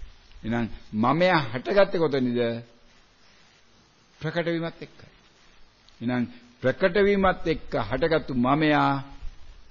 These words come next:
ප්‍රකට වීමත් එක්කම මොකද උනේ? නැති වුණා.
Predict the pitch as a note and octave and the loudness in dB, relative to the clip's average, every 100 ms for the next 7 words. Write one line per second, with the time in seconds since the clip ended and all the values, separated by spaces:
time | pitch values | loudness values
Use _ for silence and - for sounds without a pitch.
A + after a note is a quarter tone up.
0 | - - C#3+ F3+ F#3+ F#3+ F3+ E3+ - - | -14 -2 0 2 4 4 4 2 -2 -6
1 | C3+ - - G#3+ G3 E3+ D#3 C#3+ C3+ C3 | -6 -6 2 4 4 2 2 2 4 2
2 | C3 - - - - - - - - - | -2 -8 -10 -10 -12 -16 -20 -14 -12 -10
3 | A#2 B2+ E3 - F#3+ D#3 - | -4 -2 -2 -4 -10 -10 -16